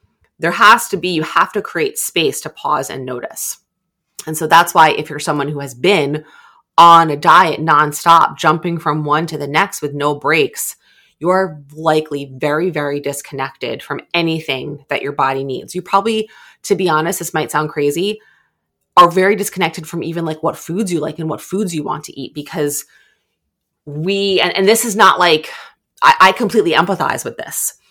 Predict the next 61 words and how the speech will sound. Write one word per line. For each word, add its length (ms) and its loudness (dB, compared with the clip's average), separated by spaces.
because 220 4
we're 100 0
so 200 0
used 240 0
to 60 -6
following 500 0
rules. 480 2
And 120 -2
it, 160 -4
this 140 -2
happens 300 0
a 40 0
lot 140 4
with 140 -8
carbs. 420 0
Like, 120 -8
so 280 -2
many 160 2
clients 380 -2
come 180 -8
to 120 -12
me 200 -4
and 100 -6
they're 80 -4
like, 140 -6
"I 60 -6
don't 120 -10
really 180 -8
eat 120 -8
that 100 -4
many 160 -4
carbs. 480 0
And 60 -6
I'm 100 -4
just 200 -8
used 140 -8
to 40 -8
not 200 2
eating 180 -4
carbs 560 4
because 420 -6
for 100 -2
a 40 2
long 220 -4
time, 560 2
I 80 6
thought 180 -4
that 120 -8
carbs 220 -10
were 80 -8
bad." 360 8
And, 100 0
like, 140 -2
logically, 560 4
they 160 0
know 220 2
that 180 -4
carbs 360 0
aren't 280 2
necessarily 680 -6
bad, 480 2